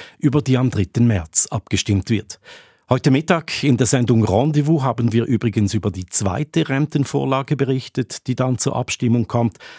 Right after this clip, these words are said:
nachzuhören auf S R F punkt C H Schrägstrich Audio. Da geht es um eine Erhöhung des Rentenalters,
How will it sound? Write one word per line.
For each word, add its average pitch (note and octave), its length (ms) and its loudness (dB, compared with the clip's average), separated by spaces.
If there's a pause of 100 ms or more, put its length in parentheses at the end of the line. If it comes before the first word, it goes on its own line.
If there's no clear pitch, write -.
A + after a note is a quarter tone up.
(100)
nachzuhören F2+ 760 -2
auf - 300 -6
S A2+ 240 -2
R G#2 100 0
F G2 160 -4
punkt G2 300 -4
C - 280 -2
H F#2+ 140 -2 (320)
Schrägstrich - 580 -8 (120)
Audio. G#2+ 400 0 (300)
Da B2 120 0
geht F3+ 240 0
es F#3 140 2
um F3 100 4
eine D3+ 300 0
Erhöhung C3+ 560 2
des A#2+ 260 0
Rentenalters, B2+ 1120 0